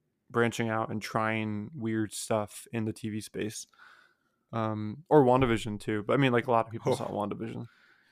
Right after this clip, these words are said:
Speaker 2: Yeah, I mean, WandaVision was really weird.
Speaker 1: Yeah.
Speaker 2: <laughs>
Speaker 1: Yeah, you know,
Speaker 2: It's
Speaker 1: kinda
Speaker 2: probably the weirdest thing still that they've put out.
Speaker 1: I think it's crazy they started on that <laughs> for T V shows.
Speaker 2: Yeah, uh,
Speaker 1: Uh,
Speaker 2: same.
Speaker 1: yeah.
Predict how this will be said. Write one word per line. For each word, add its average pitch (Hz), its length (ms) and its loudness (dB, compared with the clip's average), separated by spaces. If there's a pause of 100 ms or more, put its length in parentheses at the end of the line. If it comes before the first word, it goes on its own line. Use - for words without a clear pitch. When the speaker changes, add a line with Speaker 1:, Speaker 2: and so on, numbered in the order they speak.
(160)
Speaker 2:
Yeah, 104 200 2
I 95 80 -2
mean, 92 140 -6
WandaVision 98 600 -2
was 80 240 -14
really 92 340 -4
weird. 78 360 -12 (220)
Speaker 1:
Yeah. 156 280 6 (100)
Speaker 2:
<laughs> - 60 -18 (240)
Speaker 1:
Yeah, 110 260 4
you 113 240 0
know, 110 220 -4
Speaker 2:
It's 156 180 6
Speaker 1:
kinda 165 160 6
Speaker 2:
probably 208 400 8
the 151 180 10
weirdest 160 540 10
thing 190 280 8
still 120 320 2
that 107 100 -2
they've 123 240 2
put 143 180 2
out. 131 300 2 (120)
Speaker 1:
I - 60 -20
think 185 120 4
it's - 100 2
crazy 120 340 6
they 110 120 0
started 113 420 4
on 95 160 0
that 98 260 0
<laughs> - 480 2
for 131 100 4
T 120 180 2
V 113 120 0
shows. - 640 -8 (360)
Speaker 2:
Yeah, 101 340 2 (160)
uh, 101 220 -2
Speaker 1:
Uh, 113 60 0
Speaker 2:
same. 98 500 -4 (180)
Speaker 1:
yeah. 113 320 -2